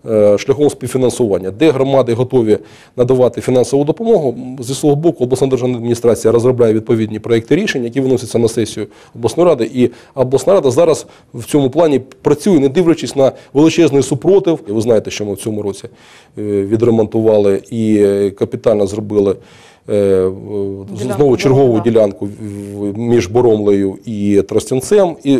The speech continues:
Speaker 1: водії, от, принаймні тих, тих, які я знаю, дуже вдячні, тому що
Speaker 2: Висока
Speaker 1: там
Speaker 2: оцінка.
Speaker 1: була д-, нормальна оцінка.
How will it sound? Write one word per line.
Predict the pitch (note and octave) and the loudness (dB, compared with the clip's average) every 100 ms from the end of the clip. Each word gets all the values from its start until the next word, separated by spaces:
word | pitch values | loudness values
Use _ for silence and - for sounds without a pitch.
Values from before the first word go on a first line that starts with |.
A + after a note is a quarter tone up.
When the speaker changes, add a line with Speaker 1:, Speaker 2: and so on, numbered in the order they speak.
| - | -2
Speaker 1:
водії, | A2 A#2 C3 D#3 E3 | -2 -2 0 -2 0
от, | A2+ A2 - A#2 | 2 0 -6 -8
принаймні | C3+ C3+ B2 A2+ | -2 0 0 -2
тих, | - A#2 - | -6 -10 -8
тих, | B2 - | -10 -10
які | A#2 E3 | -6 0
я | C3 | 2
знаю, | A#2+ A2+ | 2 2
дуже | B2 A2+ | 2 0
вдячні, | A#2 E3 C3 | 2 2 0
тому | A2+ A#2 A2 | -4 -8 -8
що | - | -4
Speaker 2:
Висока | B2 A3+ A3 | -2 -2 0
Speaker 1:
там | G3+ G3 | 0 -2
Speaker 2:
оцінка. | - E3+ B2 | -8 -12 -2
Speaker 1:
була | C3 A#2 | 2 2
д-, | A2 A#2 | 0 -2
нормальна | C3 E3 F3 B2 | 0 2 2 2
оцінка. | B2 F3 C#3+ | 0 0 0